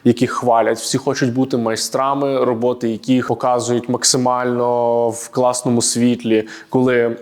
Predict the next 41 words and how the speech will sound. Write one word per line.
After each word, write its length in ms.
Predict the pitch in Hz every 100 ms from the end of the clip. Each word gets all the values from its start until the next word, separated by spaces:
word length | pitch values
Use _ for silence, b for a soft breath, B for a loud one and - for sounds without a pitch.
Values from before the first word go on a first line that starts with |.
| -
клієнт 680 | - 139 120 139 135 135 - -
публічно 840 | 147 120 135 143 135 - 135 123
перед 300 | - 127 120 -
іншими 340 | 160 147 127
майстрами 540 | 123 120 - 139 135
може 280 | 117 123 117
похвалити 540 | - - 123 120 113 117
вас 220 | 117 -
та 100 | 120
вашу 240 | 110 -
роботу. 400 | 120 117 110 - B B -
Всі 160 | 175
хочуть 340 | - 151 135 120
бути 240 | 135 131
саме 280 | - 131 123
такими 340 | 123 135 123
майстрами, 720 | 110 110 - 131 151 180 143 -
і 280 | 123 117 117 - - -
робота 360 | 131 135 143
в 60 | -
команді, 380 | 123 123 151 117
вона 160 | 113
таки 200 | 120 -
заряджає. 460 | 110 110 107 98 95 B B -
Бо 60 | 135
коли 180 | 156 165
ви, 140 | 143 123 113
як 200 | 117 113
я 220 | 127 120 117 - -
повторюсь, 600 | 120 127 107 107 - - -
сам 380 | - - 127 117
на 80 | 113
себе, 480 | 180 190 165 160 156 -
самі 360 | - 135 123
в 100 | 117
кабінеті, 600 | - 120 131 160 180 - 147
один 380 | - 123 127
на 80 | 117
один 260 | 113 123 113
з 100 | -
клієнтом, 580 | 123 135 156 156 131